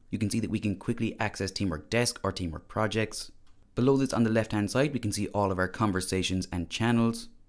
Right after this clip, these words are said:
So currently they're ordered by activity, so when the last message was posted. So you can see here I have a private conversation with Francis, and below this we have our company newsletter A channel. And you'll notice that this channel has a Teamwork Projects logo next to it.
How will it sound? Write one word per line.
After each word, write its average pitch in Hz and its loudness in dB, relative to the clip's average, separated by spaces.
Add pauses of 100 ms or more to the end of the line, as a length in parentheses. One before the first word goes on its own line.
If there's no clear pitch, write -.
(140)
So 117 2
currently 131 6
they're 117 4
ordered 107 4
by 101 0
activity, 139 0
so 120 -2
when 98 2
the 90 0
last 92 0
message 90 -2
was 87 -4
posted. 113 0 (500)
So 117 0
you 113 2
can 110 0
see 113 4
here 104 4
I 92 2
have 101 2
a 95 2
private 110 2
conversation 95 0
with 92 -2
Francis, 117 0 (240)
and 107 0
below 107 4
this 101 4
we 104 0
have 92 2
our 95 4
company 98 0
newsletter 92 2
A 95 0
channel. 113 0 (200)
And 117 8
you'll 123 8
notice 147 6
that 127 0
this 147 2
channel 120 0
has 110 2
a 92 -6
Teamwork 107 0
Projects 95 -2
logo 98 2
next 101 0
to 95 0
it. 92 0